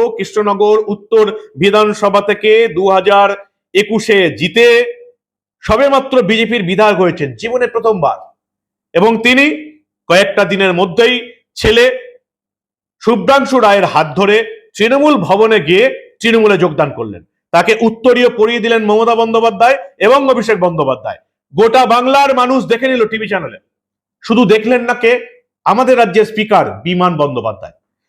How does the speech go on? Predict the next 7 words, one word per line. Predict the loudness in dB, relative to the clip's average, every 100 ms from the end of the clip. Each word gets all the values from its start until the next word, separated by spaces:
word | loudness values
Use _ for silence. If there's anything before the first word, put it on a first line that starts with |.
| _
সেই | -2 0
মুকুল | 2 0 0 2
রায় | 2 2 -2 -6
তৃণমূলে | -4 0 0
যোগদান | 0 -2 -2 -4 -2
করার | -2 0
পর | 2 2 2